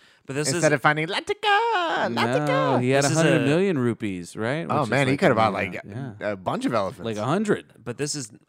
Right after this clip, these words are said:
Speaker 1: uh, elephant that also knows tricks, though. So that's
Speaker 2: Oh,
Speaker 1: gotta
Speaker 2: yeah,
Speaker 1: up
Speaker 2: that's
Speaker 1: the
Speaker 2: probably more
Speaker 1: bargain.
Speaker 2: expensive
Speaker 1: Yeah.
Speaker 3: That's
Speaker 2: than
Speaker 3: at
Speaker 2: movie,
Speaker 3: least
Speaker 2: right?
Speaker 3: three point nine million
Speaker 1: Yeah,
Speaker 3: rupees.
Speaker 1: it's at least.
Speaker 2: <laughs>
Speaker 1: Yeah.
Speaker 2: Yeah. So it made eight point nine million.
Speaker 3: Ma-, made eight point nine million, no worldwide gross.
Speaker 2: Okay.
Speaker 3: Um, I think Nikki and Stevie are gonna take a break this week.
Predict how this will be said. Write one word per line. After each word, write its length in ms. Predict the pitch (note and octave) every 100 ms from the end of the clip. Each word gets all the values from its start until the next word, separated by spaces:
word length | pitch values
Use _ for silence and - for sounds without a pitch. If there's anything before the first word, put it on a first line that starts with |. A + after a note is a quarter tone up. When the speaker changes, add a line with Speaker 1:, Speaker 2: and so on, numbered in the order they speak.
| _
Speaker 1:
uh, 300 | A#2+ A2 G#2 G#2
elephant 360 | A2 A2+ G#2+
that 120 | G2+
also 220 | G#2 - G2+
knows 240 | - -
tricks, 320 | - C3 -
though. 180 | - F#2
So 420 | - - G#2+ G2 F#2+
that's 160 | A2
Speaker 2:
Oh, 40 | A2+
Speaker 1:
gotta 120 | A2
Speaker 2:
yeah, 80 | G#2+
Speaker 1:
up 60 |
Speaker 2:
that's 100 | A2
Speaker 1:
the 60 | G#2+
Speaker 2:
probably 220 | A2+ G#2
more 80 | G2+
Speaker 1:
bargain. 160 | G#2 G#2
Speaker 2:
expensive 260 | G#2 A2
Speaker 1:
Yeah. 80 | G#2
Speaker 3:
That's 100 | F#2+
Speaker 2:
than 80 | F#2
Speaker 3:
at 40 | G2
Speaker 2:
movie, 100 | A#2+
Speaker 3:
least 140 | D3
Speaker 2:
right? 60 | -
Speaker 3:
three 120 | A#2+
point 260 | A2+ A#2+ G2+
nine 200 | G#2+ G2
million 240 | G2+ C3
Speaker 1:
Yeah, 200 | A2 F#2+
Speaker 3:
rupees. 180 | G#2 F#2
Speaker 1:
it's 80 | G2+
at 100 | F2+
least. 340 | A2+ G#2+ - C#3 D3
Speaker 2:
<laughs> 100 | -
Speaker 1:
Yeah. 280 | A#2+ A#2 A#2 B2+
Speaker 2:
Yeah. 80 | C#3 - - _ _
So 140 | -
it 40 | B2
made 200 | B2+ B2+
eight 180 | B2+ C3
point 180 | D3+ C#3+
nine 160 | D3
million. 320 | C3 G#2+ A#2+ - - -
Speaker 3:
Ma-, 220 | C#3 D3+
made 240 | C#3+ D3
eight 140 | D3 D#3+
point 120 | E3+
nine 120 | E3
million, 240 | E3 E3 D3
no 100 | D3+
worldwide 400 | C#3+ D#3 D#3+ E3
gross. 500 | A2 G2 C#3 - - -
Speaker 2:
Okay. 360 | B2+ C3+ F3 -
Speaker 3:
Um, 640 | G#2 G2+ G2 F#2+ F#2 F#2 - _ _ _ C2 _ _ - -
I 100 | G2+
think 220 | C#3+ C#3+
Nikki 240 | D3 D3
and 100 | C#3+
Stevie 240 | - B2+ B2+
are 40 |
gonna 120 | B2+ A#2
take 180 | C3+
a 40 | A2
break 300 | F2+ G2 -
this 200 | E2+ -
week. 320 | E2+ E2+ -